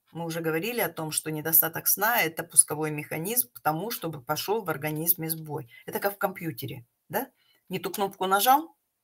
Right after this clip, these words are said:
и все, и потерял все программы или потерял все то, что ты готовил, те же слайды. Также и в организме. Если человек не высыпается, не вырабатываются нужные гормоны,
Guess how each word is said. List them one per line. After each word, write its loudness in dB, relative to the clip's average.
и -4
все, 4
и -8
потерял 4
все 8
программы 4
или -2
потерял 2
все 4
то, 0
что 4
ты -4
готовил, 0
те 0
же -4
слайды. 0
Также 4
и 4
в 0
организме. 2
Если 8
человек 0
не 0
высыпается, 8
не 0
вырабатываются 2
нужные -4
гормоны, -4